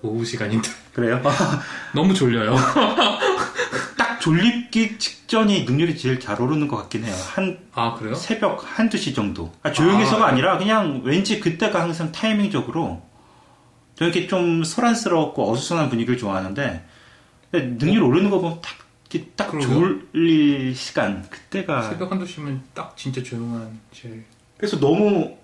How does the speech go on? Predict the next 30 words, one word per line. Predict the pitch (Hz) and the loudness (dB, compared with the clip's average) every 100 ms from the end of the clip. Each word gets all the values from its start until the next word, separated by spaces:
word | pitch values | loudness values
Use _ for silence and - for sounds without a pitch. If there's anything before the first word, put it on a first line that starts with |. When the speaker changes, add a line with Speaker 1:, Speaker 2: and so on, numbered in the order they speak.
| _ _ _ | _ _ _
Speaker 2:
이 | 160 | -8
시간이 | - 196 131 | -4 -2 -2
아까운 | - 160 143 | 0 0 0
거예요. | 123 95 87 85 85 87 - _ | 0 -2 -4 -4 -6 -10 -14 _
자야 | - 117 147 | -6 0 2
되는데 | 139 110 101 147 85 - | 2 0 -2 -2 -2 -6
Speaker 1:
네. | 135 110 101 - | -4 -4 -4 -6
아, | 131 123 | -4 -2
그래요? | - 113 131 | 0 0 0
Speaker 2:
시간이, | - - 254 240 226 202 196 185 143 - _ | 0 0 4 6 4 4 2 -2 -6 -14 _
아, | 185 | 2
그 | 156 - | 2 2
졸립기도 | 165 175 202 175 170 | 2 2 2 0 0
하고 | - 175 175 190 | 0 0 0 -2
피곤하기도 | - 214 202 185 180 160 | -2 0 2 2 0 0
하고 | 139 120 151 | 0 0 0
또 | 151 123 - | 0 -2 -6
다음 | - 104 120 123 | -6 -2 2 2
날 | 107 98 | 0 -2
또 | 101 98 | -6 -6
애들 | 107 98 107 - | -8 -6 -8 -4
또 | 104 98 | -2 0
Speaker 1:
네. | 127 107 | 0 2
Speaker 2:
학교 | 107 | 2
보내려면 | - 131 123 120 120 | 2 2 2 2 0
빨리 | 233 139 | 0 2
일어나야 | 147 151 135 | 2 2 0
돼서 | 123 160 190 - - | -2 -2 -6 -10 -8
자야 | - 147 165 | -4 0 2
되는데 | 123 117 131 190 - | 2 2 0 -4 -8